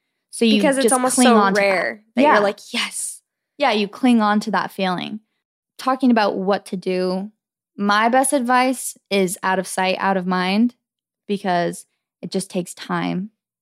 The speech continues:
Speaker 1: Like, time is the only thing that can really heal things like that. So staying distracted and filling your day and your mind with something good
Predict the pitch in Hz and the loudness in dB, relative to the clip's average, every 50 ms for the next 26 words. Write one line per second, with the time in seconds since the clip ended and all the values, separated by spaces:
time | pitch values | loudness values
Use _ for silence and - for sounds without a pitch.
0 | _ - 190 175 - - - 196 185 190 185 175 - - 175 175 180 - 185 175 | _ -12 -12 -12 -12 -10 -6 -2 0 0 0 -2 -2 -4 -4 -4 -6 -6 -6 -8
1 | 170 175 - 185 180 175 175 175 170 175 175 175 - - 180 175 175 180 - - | -8 -8 -8 -8 -8 -6 -6 -6 -6 -6 -6 -8 -10 -8 -8 -6 -6 -8 -10 -8
2 | 190 190 190 185 196 185 185 - - 202 208 226 254 - _ _ _ _ _ _ | -6 -6 -6 -6 -8 -10 -10 -6 -4 -2 -2 -2 -4 -6 _ _ _ _ _ _
3 | _ _ _ _ _ _ _ _ - - 214 208 202 190 190 185 - - _ _ | _ _ _ _ _ _ _ _ -4 0 0 2 4 2 2 0 -2 -6 _ _
4 | _ _ _ _ 208 - - - - 220 208 214 214 220 220 214 202 202 185 - | _ _ _ _ -10 -8 -8 -4 -2 0 0 2 2 2 4 2 2 0 -4 -2
5 | - 190 180 175 185 - - 220 214 214 214 220 214 214 - _ _ _ - 196 | -2 0 0 0 -2 -2 -2 0 2 4 4 4 2 0 -6 _ _ _ -4 -2
6 | 190 180 175 175 175 170 170 175 - - _ _ _ _ _ _ _ _ _ _ | -2 0 -2 -2 -4 -4 -6 -8 -10 -14 _ _ _ _ _ _ _ _ _ _
7 | - - - - - - 208 202 202 202 202 202 202 202 202 190 180 180 180 175 | -20 -20 -18 -18 -4 0 0 2 2 2 0 0 2 2 0 0 0 -2 -4 -2
8 | - 170 170 170 170 170 175 175 - - 185 175 175 175 175 170 165 165 160 165 | -2 -2 0 0 0 0 0 -2 -4 -6 -6 -6 -6 -6 -6 -6 -6 -6 -6 -8
9 | 170 175 190 185 180 - - - - 175 170 - - 175 175 170 - 170 170 165 | -8 -10 -10 -12 -12 -12 -12 -10 -8 -8 -8 -8 -8 -8 -8 -6 -4 -4 -2 0
10 | 165 175 196 226 254 | 0 -2 -2 -4 -8